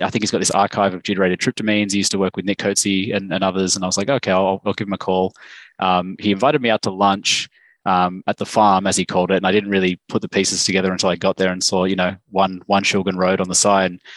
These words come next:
Um, but essentially, Paul runs the Alexander Shulgin Research Institute, does a lot of archival. So I got to go out and have lunch with him and, and Anne Shulgin and, um, and Tanya Manning, which was super cool. Definitely one of the sort of life highlights for me,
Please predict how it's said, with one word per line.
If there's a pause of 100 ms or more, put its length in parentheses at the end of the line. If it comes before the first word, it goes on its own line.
(200)
Um,
but
essentially,
Paul
runs
the
Alexander
Shulgin
Research
Institute, (100)
does
a
lot
of
archival. (300)
So
I
got
to
go
out
and
have
lunch
with
him
and,
and
Anne
Shulgin
and,
um, (140)
and
Tanya
Manning,
which
was (360)
super
cool.
Definitely
one
of
the
sort
of
life
highlights
for
me,